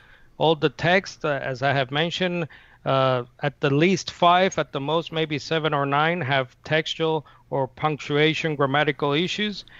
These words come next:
as Anthony has, uh, uh, pointed to. So here, uh, in thirty-nine, I see "from the love of God in Christ." That sounds awfully similar, like Second Corinthians five nineteen, God was in Christ. Yes, of course,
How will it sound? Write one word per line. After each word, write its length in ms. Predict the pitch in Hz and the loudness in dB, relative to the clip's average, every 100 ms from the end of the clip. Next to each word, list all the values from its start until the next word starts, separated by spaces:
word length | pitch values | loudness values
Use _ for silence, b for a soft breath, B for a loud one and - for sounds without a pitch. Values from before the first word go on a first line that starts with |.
| b b - | b b -4
as 200 | 143 - | -4 -2
Anthony 400 | 151 147 156 147 | -2 -2 -2 0
has, 360 | 123 143 131 151 | 2 2 0 0
uh, 40 | |
uh, 380 | 139 131 131 127 | 2 2 0 -4
pointed 420 | - 160 165 180 | -2 0 2 0
to. 220 | - 214 208 b | 0 0 -2 b
So 220 | - - 156 | -2 0 2
here, 500 | - 214 190 160 156 | 4 6 6 4 2
uh, 220 | 151 143 | 2 2
in 300 | 143 147 143 135 | 0 -4 -6 0
thirty-nine, 720 | 220 208 151 143 208 185 143 | 2 2 2 2 2 2 2
I 120 | 143 | 0
see 260 | 143 - 170 | -2 -4 -6
"from 240 | - 160 | -2 -4
the 120 | 147 147 | -2 0
love 300 | 156 190 190 | 2 4 2
of 220 | 165 - | -2 0
God 340 | 160 151 147 - | 2 2 0 -4
in 240 | 214 214 | -2 -2
Christ." 600 | - - 214 156 123 - - b b - | -2 2 2 2 -4 -16 -20 b b -6
That 180 | 180 - | -6 -2
sounds 260 | 208 170 | -4 0
awfully 440 | 214 277 - 170 151 | 2 2 0 -4 -4
similar, 440 | - 214 196 165 | -2 -2 2 2
like 220 | 147 143 | 2 -2
Second 360 | - 185 196 180 | -2 -2 -2 -2
Corinthians 640 | 175 170 156 160 147 - b b b b | -2 -2 0 -2 -2 -6 b b b b
five 500 | - 190 196 147 143 | 0 4 6 4 0
nineteen, 560 | 165 165 165 - 247 160 | -2 -2 -2 -4 -2 -2
God 280 | 127 170 165 | 2 2 4
was 340 | 170 165 139 - | 2 0 -2 -4
in 180 | 233 202 | -4 -4
Christ. 460 | - 139 107 - - | 0 0 -2 -10 -2
Yes, 220 | 240 220 | 0 0
of 140 | 170 - | -4 2
course, 420 | 240 202 - | 4 4 0